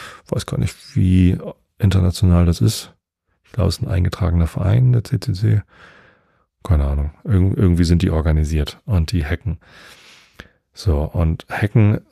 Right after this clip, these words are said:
heißt, ich will etwas im Detail verstehen. Ähm, ich will etwas genau herausfinden. Ich will auch auf Sicherheitslücken aufmerksam machen.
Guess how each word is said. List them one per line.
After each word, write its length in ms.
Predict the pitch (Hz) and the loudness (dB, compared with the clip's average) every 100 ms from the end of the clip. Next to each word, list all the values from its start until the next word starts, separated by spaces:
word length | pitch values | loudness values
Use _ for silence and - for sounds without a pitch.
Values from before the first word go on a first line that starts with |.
| - - - 98 | -20 -20 -6 0
heißt, 640 | 92 92 87 - - - - | 2 2 0 -4 -14 -16 -4
ich 260 | 95 - - | -2 0 0
will 100 | 95 | 0
etwas 320 | 90 101 - | 0 -2 -4
im 220 | - 95 | -2 0
Detail 440 | 85 78 - 90 90 | 0 -2 -2 0 0
verstehen. 760 | - 82 - 95 110 120 123 _ - - - _ - | -2 -4 0 2 4 4 2 _ -20 -20 -20 _ -6
Ähm, 400 | 120 87 87 - | 0 2 2 0
ich 180 | 85 - | -2 0
will 80 | |
etwas 300 | 98 - 92 | 0 0 -4
genau 300 | - 85 90 87 | 0 2 2 2
herausfinden. 880 | 82 78 104 - - 117 131 113 - _ _ _ _ _ _ _ - | 0 0 0 -2 -2 0 2 0 0 _ _ _ _ _ _ _ -4
Ich 220 | - 85 | -2 0
will 160 | 95 92 | 0 0
auch 360 | 90 104 107 - | 2 2 0 -4
auf 300 | 92 92 - - - - | -4 -4 -10 -20 -20 -8
Sicherheitslücken 840 | - 92 98 98 - 98 95 98 | -2 -2 0 0 0 0 2 2
aufmerksam 600 | 104 101 104 101 107 98 | 0 0 -2 -2 -2 0
machen. 360 | 101 - 107 | 0 0 -2